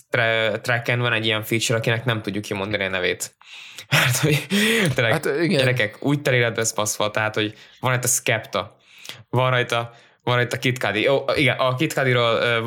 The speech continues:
Speaker 1: lenne egy ilyen minimális rendem, akkor azt most el is lövöm. Tehát, ö,
Speaker 2: Csak nyugodtan.
Speaker 1: én, én jobban szerettem azt, amikor, amikor, ö, Kid Cudi az még, ö,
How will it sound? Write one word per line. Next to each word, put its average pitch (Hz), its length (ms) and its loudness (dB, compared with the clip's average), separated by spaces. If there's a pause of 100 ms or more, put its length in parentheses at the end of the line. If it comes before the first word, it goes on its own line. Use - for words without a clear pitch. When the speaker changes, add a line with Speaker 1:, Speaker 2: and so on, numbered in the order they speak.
Speaker 1:
lenne 127 340 2
egy 110 100 0
ilyen 110 120 0
minimális 104 520 0
rendem, 107 380 -2
akkor 113 220 -4
azt 110 140 -2
most 113 160 0
el 120 60 2
is 107 140 0
lövöm. 107 360 0 (1120)
Tehát, 117 300 0
ö, 113 200 0
Speaker 2:
Csak 123 220 0
nyugodtan. 120 440 -2
Speaker 1:
én, 135 220 2 (840)
én 123 100 0
jobban 135 280 2
szerettem 110 440 0
azt, 113 240 -2
amikor, 107 540 -2 (800)
amikor, 113 420 2
ö, 104 280 2
Kid 123 200 -2
Cudi 110 300 0
az 107 220 0
még, 104 320 0
ö, 104 340 0